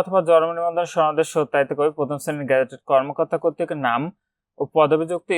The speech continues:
স্পষ্ট সিল দ্বারা সত্যায়িত, সংশ্লিষ্ট ইউনিয়ন পরিষদের চেয়ারম্যান অথবা পৌরসভার মেয়র কর্তৃক প্রদত্ত নাগরিক সনদপত্র, শিক্ষাগত যোগ্যতা ও সকল অভিজ্ঞতা সনদপত্রের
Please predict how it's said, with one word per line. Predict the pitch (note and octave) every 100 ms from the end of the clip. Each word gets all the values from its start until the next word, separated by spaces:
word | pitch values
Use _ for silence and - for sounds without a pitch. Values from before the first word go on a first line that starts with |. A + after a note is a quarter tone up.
| D#3
স্পষ্ট | - D#3+ - D3+
সিল | E3 C#3+
দ্বারা | C3+ C3 -
সত্যায়িত, | C3+ - A#2 A2+ D3+ F#3 _ _ _
সংশ্লিষ্ট | - E3 D#3 F#3+ D#3
ইউনিয়ন | E3+ F3 F3+
পরিষদের | G3 F#3 F#3+ F3+ -
চেয়ারম্যান | E3+ E3 F3
অথবা | D#3+ E3+ E3
পৌরসভার | D#3+ D3 D3 E3 D3 D3+ D3 C#3+
মেয়র | C3+ C#3 -
কর্তৃক | D3 D3+ -
প্রদত্ত | C#3+ C3+ D3 C3+
নাগরিক | B2+ B2+ C3 -
সনদপত্র, | B2 A2+ - A#2 C3 D#3+ - _ _ _ -
শিক্ষাগত | - E3 F#3 F3+ F3+ F3
যোগ্যতা | E3+ D#3+ E3+ F#3+ D#3+
ও | E3 -
সকল | D3+ E3 D#3
অভিজ্ঞতা | C3+ D#3 D#3 D#3 -
সনদপত্রের | C#3+ C#3 - C3+ C#3